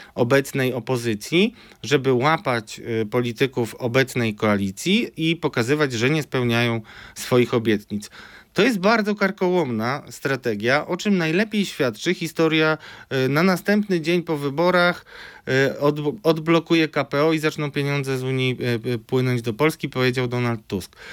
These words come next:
No i nikt normalny, przepraszam, że, znaczy, ja nie sądziłem, że następnego dnia będzie zblokowanie, ale T V P Info robiło o tym przez tydzień program jeszcze, jak było pisowskie.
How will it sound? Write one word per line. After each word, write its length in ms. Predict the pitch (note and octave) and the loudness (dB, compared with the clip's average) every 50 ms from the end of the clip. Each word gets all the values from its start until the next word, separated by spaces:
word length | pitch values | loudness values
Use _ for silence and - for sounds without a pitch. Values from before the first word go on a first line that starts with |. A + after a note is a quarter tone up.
| - - - - - | -16 -16 -16 -4 0
No 80 | D3 D#3 | 4 6
i 60 | F3+ | 6
nikt 220 | G3 A3 A#3+ A#3+ - | 6 6 4 4 2
normalny, 680 | G#3+ G#3 F#3+ F3+ F3+ E3 D#3 C#3+ C3+ C3+ C#3 C#3+ D3 | 2 4 4 4 4 2 2 2 0 0 -2 -2 -4
przepraszam, 840 | C#3+ - - C#3 - C#3 C3 A#2+ - - C3 C3 C3+ C3+ C3+ C3+ A#2+ | -4 -6 -8 -4 -2 0 0 0 0 -2 -2 -2 -2 -4 -6 -8 -8
że, 100 | B2 C3 | -6 -6
znaczy, 440 | C3+ A#2+ A2+ D3 C3 - E3 D#3 B2+ - - - - - - - - - - - | -6 -4 -4 -4 -4 -2 0 -2 -2 -2 -6 -14 -14 -14 -14 -14 -14 -10 -2 2
ja 140 | C3+ E3+ | 4 4
nie 160 | G3 A#3 A#3 G#3 | 6 6 4 4
sądziłem, 420 | A#3+ A3+ G3+ F#3 G3+ E3 C#3+ C3 | 4 4 4 6 4 4 4 2
że 80 | C#3 C#3 | 0 -2
następnego 580 | C3+ B2 - D3 C3+ A#2+ - C#3+ B2 B2+ C3 | -2 -2 -2 -4 -6 -4 -4 -4 -2 0 -2
dnia 180 | A#2 A#2 B2+ A#2 | 0 0 -2 0
będzie 260 | G#2 A#2+ A#2 A2 A#2 | 0 -2 -2 -2 -4
zblokowanie, 600 | A2 G#2+ A#2+ A2 - A#2+ G#2 G#2+ G#2 G2+ G#2+ - | -4 -4 -6 -4 -4 -4 -2 0 0 0 0 0
ale 260 | - A#3+ C#4+ D#4 D#4 | 2 2 4 4 2
T 140 | D#4 - B3 | 2 0 0
V 180 | - A#3+ A3+ G#3 | 0 0 0 0
P 120 | G3+ F#3 | 0 0
Info 240 | E3 D#3 D3 - A3 | 0 0 -2 0 0
robiło 380 | A3 A#3 G#3 G3+ G#3+ G#3+ A#3 A#3 | 0 0 2 2 2 2 0 -2
o 60 | A#3+ | -4
tym 140 | G#3 B3 B3+ | -6 -6 -6
przez 220 | - - C#4 - | -4 -4 -6 -6
tydzień 320 | - A#3 G#3+ G#3+ B3+ D4+ D4 | -4 -4 -2 -2 -2 -2 0
program 440 | - E4+ D#4+ C4 F3+ E3 D#3+ D3 | 2 2 2 4 2 2 0 0
jeszcze, 200 | C#3 B2+ - D3+ | -2 -2 -2 -2
jak 120 | C3+ B2+ A#2 | -4 -4 -4
było 280 | A#2+ A#2+ B2+ A#2+ A#2 | -4 -2 0 0 0
pisowskie. 640 | G#2 - A#2 G#2 - G2+ F#2 F2 - - - A2 | -2 -4 -6 -6 -6 -6 -6 -6 -10 -14 -16 -16